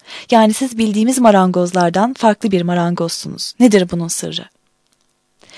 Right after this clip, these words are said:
Bunun sırrı, kaynağı, nedeni annemdi. Annem Fransızca bilirdi, piyano çalardı. Okumaya, okutmaya çok düşkün olan bir öğretmenmiş.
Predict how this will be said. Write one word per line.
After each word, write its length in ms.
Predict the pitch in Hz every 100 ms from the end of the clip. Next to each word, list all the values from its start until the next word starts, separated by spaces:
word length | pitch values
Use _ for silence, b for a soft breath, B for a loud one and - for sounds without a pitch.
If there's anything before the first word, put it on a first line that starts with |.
| B B 294
Bunun 180 | 330
sırrı, 400 | 359 320 262 247 -
kaynağı, 500 | 277 247 233 220 240
nedeni 300 | 233 220 214
annemdi. 560 | 214 185 165 151 156 - _
Annem 300 | 226 226 233
Fransızca 600 | - 233 220 226 190 175
bilirdi, 320 | 175 175 175
piyano 340 | 170 233 190 175
çalardı. 520 | - 175 165 165 175 B B B 208
Okumaya, 480 | - 208 185 214
okutmaya 500 | 226 - 226 - 214
çok 260 | 247 269 -
düşkün 300 | 214 - 214
olan 300 | 185 180 175
bir 80 | 175
öğretmenmiş. 760 | 175 175 - 175 170 170 -